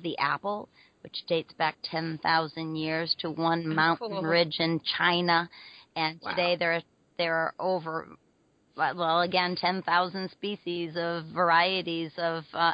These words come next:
Speaker 1: apples that we eat.
Speaker 2: Wow.
Speaker 1: And just knowing that food story in our
Speaker 2: Mm-hmm.
Speaker 1: civilization, you know, and, um, I love that layer of it, to recognize it and call it. And, uh, and I guess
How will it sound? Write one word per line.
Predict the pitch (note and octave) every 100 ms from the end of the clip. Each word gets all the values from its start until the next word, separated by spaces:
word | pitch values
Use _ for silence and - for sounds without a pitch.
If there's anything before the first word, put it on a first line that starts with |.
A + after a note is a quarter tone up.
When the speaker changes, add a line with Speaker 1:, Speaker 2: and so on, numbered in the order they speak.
| -
Speaker 1:
apples | D#3 - F3 D#3 -
that | E3
we | E3 E3
eat. | - E3+ F#3 F3+
Speaker 2:
Wow. | - - - - _ _
Speaker 1:
And | - E3+ E3+
just | E3+ F#3+ - -
knowing | G3 G3 G3+ A3 A3+
that | A3 G3+ - - -
food | F#4 F#4 F4+ -
story | - D#3+ D3 - - - - _
in | F#3+ F3 -
our | D#3+ E3 E3
Speaker 2:
Mm-hmm. | A#3+ F3+
Speaker 1:
civilization, | F3 D#3+ D#3 C#3+ D3 D3 - D3 D3
you | D#3
know, | D3+ D#3 D#3
and, | D3+ D3 D3 _ _ _ _
um, | D#3+ D3+ D3 C#3+ C#3 D3 C3+ _ _ _ _ _ - -
I | E3
love | D#3+ F3 E3+ D3+
that | D#3 -
layer | - D#3 D#3+ F3 E3 D3+
of | C#3+
it, | D3+ - -
to | D#3+
recognize | C#3+ E3 E3+ E3 D3+ D3 D3 -
it | D#3 -
and | D#3+
call | - D#3 D3 D3+
it. | D3+ _
And, | D#3 D3+ D3 C#3+
uh, | C#3+ C#3+ C#3 - - - _ _ _ -
and | C#3 C#3+ - -
I | D#3+
guess | D#3